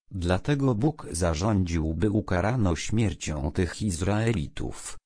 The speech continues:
którzy jedli rzeczy kwaszone podczas świąt wielkanocnych.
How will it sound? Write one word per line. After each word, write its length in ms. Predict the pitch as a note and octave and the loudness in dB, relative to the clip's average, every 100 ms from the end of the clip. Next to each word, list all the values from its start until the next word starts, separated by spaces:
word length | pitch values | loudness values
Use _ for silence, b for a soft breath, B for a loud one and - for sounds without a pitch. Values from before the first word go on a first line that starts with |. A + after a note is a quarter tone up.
| _ | _
którzy 420 | - - A#2+ G#2+ | -6 0 2 2
jedli 520 | G2 B2 C3+ B2+ B2 G2+ | 4 2 2 2 2 2
rzeczy 400 | G2+ G2+ - G#2 | 0 0 -2 -4
kwaszone 600 | - F2+ - B2 B2+ F2 | -2 -2 2 2 2 0
podczas 720 | - D2 - - C#2+ - - | -2 -4 -4 -4 -2 -2 -6
świąt 580 | - - G#2+ A#2 A2 F2+ | -10 0 2 2 2 0
wielkanocnych. 1200 | E2+ A#2 - D#2 C#2 A#1+ - - A#1+ - - | 0 0 0 -2 -2 -2 -4 -4 -6 -12 -18